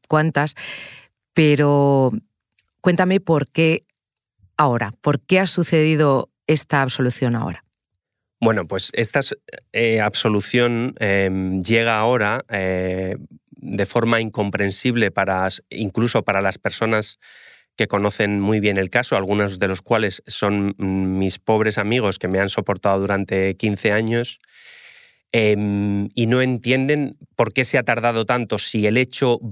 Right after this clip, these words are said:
Speaker 2: fundamental estaba publicado en un libro en dos mil diez, eh, llegar aquí, ¿no? Y, mm, mi respuesta,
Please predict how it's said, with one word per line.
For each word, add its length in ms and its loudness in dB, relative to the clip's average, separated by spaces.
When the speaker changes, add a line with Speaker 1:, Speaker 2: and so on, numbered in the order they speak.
Speaker 2:
fundamental 1040 0
estaba 400 0
publicado 420 0
en 100 0
un 140 0
libro 260 0
en 80 0
dos 160 -2
mil 220 0
diez, 400 -2
eh, 500 0
llegar 300 0
aquí, 300 -4
¿no? 300 0
Y, 480 0
mm, 1040 0
mi 120 2
respuesta, 800 -2